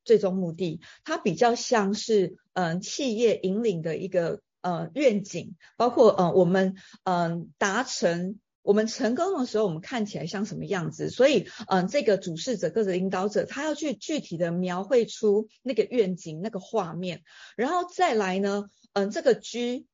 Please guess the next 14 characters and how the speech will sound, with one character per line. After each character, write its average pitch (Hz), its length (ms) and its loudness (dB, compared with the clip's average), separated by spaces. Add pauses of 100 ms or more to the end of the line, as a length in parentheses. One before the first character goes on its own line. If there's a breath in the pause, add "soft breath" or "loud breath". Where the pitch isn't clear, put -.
(140)
呃， 196 80 -2
很 190 240 -2
重 220 200 0
要， 214 240 0
是 214 220 0
它 226 160 -2
是 277 120 -4
要 277 100 -2
承 214 460 0
接 254 260 2
那 269 100 -2
个 - 160 -4
O 185 240 4
的， 170 240 -2